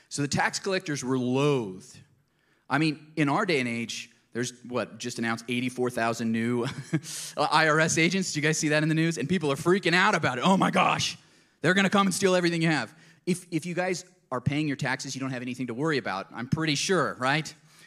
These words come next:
Might be a little annoying, but i-, imagine in those days when the people, like, there wasn't a set amount that they could take. They could take as much as they wanted.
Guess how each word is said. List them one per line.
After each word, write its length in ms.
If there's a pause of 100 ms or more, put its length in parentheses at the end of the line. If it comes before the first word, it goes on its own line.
Might 140
be 80
a 40
little 220
annoying, 460
but 440 (600)
i-, 100
imagine 400
in 80
those 260
days 300
when 80
the 80
people, 380
like, 160
there 120
wasn't 300
a 20
set 280
amount 300
that 100
they 80
could 160
take. 200
They 120
could 100
take 140
as 100
much 180
as 100
they 80
wanted. 420